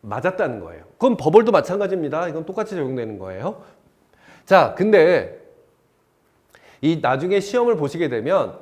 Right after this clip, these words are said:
성적표를 받아보면 Gmat은 총점만 나와요. 그래서 매스가 몇 점 맞았는지 버벌이 몇 점 맞았는지 안 가르쳐 줍니다. 그래서 그걸 좀 예측하시라고 이제부터 소개를, 소개를 해드리면 이 사백 점은 어떻게 구성되어 있냐면 삼백구십 점 만점 플러스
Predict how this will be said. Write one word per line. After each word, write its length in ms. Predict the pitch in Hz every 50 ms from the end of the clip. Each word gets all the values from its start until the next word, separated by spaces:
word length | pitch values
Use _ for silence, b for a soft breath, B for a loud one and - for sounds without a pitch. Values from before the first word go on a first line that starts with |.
| - -
성적표를 460 | - - 254 262 247 247 240 233 214
받아보면 500 | 160 135 135 156 147 135 131 151 156 151
Gmat은 480 | - - 135 139 147 143 147 156 151
총점만 600 | - - - 285 277 277 320 285 262 226 160 120
나와요. 340 | 98 90 85 80 80 90 - _ _ b b b b b
그래서 180 | - 160 170 135
매스가 460 | 110 123 131 151 - - 247 247 247
몇 180 | 196 151 -
점 120 | - 196 185
맞았는지 320 | 185 170 165 165 156 160
버벌이 380 | - - - 127 143 156 165 160
몇 160 | 127 107 110
점 120 | - 151
맞았는지 300 | 147 139 127 120 123 135
안 260 | - - 113 123 143 175
가르쳐 280 | 214 233 233 226 175
줍니다. 420 | 139 95 92 90 82 80 85 82 - b b b b b b
그래서 180 | - 151 156 -
그걸 200 | 151 165 175 170
좀 160 | 185 170 151
예측하시라고 680 | 127 131 131 - 202 - 190 175 - 170 165 160 147 127
이제부터 360 | 113 135 123 123 - 147 135
소개를, 420 | 127 190 196 190 196 185 180 175
소개를 360 | 185 - 214 190 202 190 185 175
해드리면 560 | 185 175 170 135 127 139 185 196 147 101 92 B B B B B B B B B
이 140 | 151 180 208
사백 440 | 202 - - 107 131 139 151 196 -
점은 240 | 240 202 208 202
어떻게 320 | 170 123 117 - 180 180 185
구성되어 380 | 147 123 165 156 147 139 123 113
있냐면 520 | 107 107 107 120 165 214 196 131 101 98 B B B B B
삼백구십 840 | B - - - 247 247 233 247 240 240 240 - 160 156 - 185 -
점 240 | - 202 190 185 170
만점 640 | 127 113 117 135 - - 135 110 110 147 208 254
플러스 680 | 240 - - 135 113 107 - - - 180 196 208 220